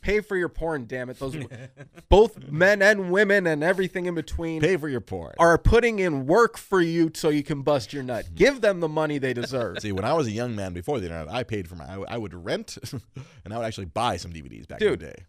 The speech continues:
Speaker 1: I,
Speaker 3: I'd
Speaker 1: but
Speaker 3: be that guy that walked into Fry's Electronics and buy pornography.
Speaker 1: Dude, I,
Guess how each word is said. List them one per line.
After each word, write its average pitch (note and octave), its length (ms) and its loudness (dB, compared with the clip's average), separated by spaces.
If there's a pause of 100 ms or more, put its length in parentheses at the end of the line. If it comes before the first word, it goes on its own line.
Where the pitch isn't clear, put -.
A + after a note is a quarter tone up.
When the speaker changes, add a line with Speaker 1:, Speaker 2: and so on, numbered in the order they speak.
(160)
Speaker 1:
I, F#3 300 4 (180)
Speaker 3:
I'd D3+ 140 4
Speaker 1:
but - 140 4
Speaker 3:
be G3+ 60 -4
that F3 140 0
guy D3+ 100 0
that C3 100 -2
walked B2 220 -2
into A#2 100 -8
Fry's A#2+ 320 -4
Electronics G2+ 520 -8
and F#2+ 200 -10
buy F2+ 440 -2 (300)
pornography. G2+ 720 -4 (100)
Speaker 1:
Dude, D3+ 260 2
I, F#3+ 140 4